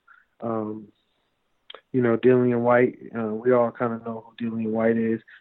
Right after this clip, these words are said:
but, you know, we kind of get, get over, uh, tend to look over these guys that have, you know, haven't got to, uh, just do it or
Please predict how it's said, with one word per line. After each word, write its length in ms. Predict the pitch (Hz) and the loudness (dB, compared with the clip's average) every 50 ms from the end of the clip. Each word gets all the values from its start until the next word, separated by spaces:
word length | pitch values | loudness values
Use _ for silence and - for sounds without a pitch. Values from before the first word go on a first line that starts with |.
| _ _ _ | _ _ _
but, 80 | 117 | -2
you 140 | 110 113 127 | 0 2 4
know, 220 | 127 123 120 117 113 - | 4 6 4 4 2 0
we 80 | 135 | -4
kind 280 | 127 - - 151 135 127 | -4 0 0 2 2 2
of 120 | 120 117 | 2 0
get, 560 | - - - - 113 120 127 123 127 123 - - | -4 -12 -18 -12 -6 -2 0 2 2 0 2 2
get 140 | 131 131 | 2 4
over, 400 | 127 127 127 120 117 117 - - _ - | 6 4 4 2 -2 -6 -10 -10 _ -6
uh, 320 | 120 117 113 110 98 - - _ _ _ _ _ _ _ - | -6 -4 -6 -6 -10 -12 -16 _ _ _ _ _ _ _ 0
tend 180 | - 160 147 | 2 4 4
to 60 | 135 123 | 4 4
look 260 | 123 139 151 143 - | 4 4 4 6 6
over 240 | 143 147 139 139 139 | 4 4 4 2 0
these 240 | 127 131 127 120 | -2 -4 -6 -4
guys 380 | 120 139 135 131 127 123 123 123 - _ _ _ _ _ _ _ - | -2 0 0 0 0 -2 -2 -4 -8 _ _ _ _ _ _ _ -6
that 120 | 127 120 | -4 -4
have, 140 | 123 123 113 - _ _ _ _ _ _ _ | -4 -6 -8 -10 _ _ _ _ _ _ _
you 100 | - 143 | -4 -2
know, 200 | 139 135 127 123 | -2 0 0 -2
haven't 380 | 120 123 147 143 139 135 131 127 | 0 0 0 0 0 0 -2 0
got 260 | 147 143 131 127 - | 0 0 0 0 -2
to, 180 | - 131 117 - | -4 -4 -4 -4
uh, 240 | - 127 127 120 117 - | -4 -4 -4 -4 -4 -2
just 300 | - 143 135 123 - _ - | 0 0 0 -2 -4 _ -4
do 280 | 139 143 139 135 127 | 0 0 0 0 0
it 80 | 120 - | -2 -4
or 140 | - 123 | -6 -6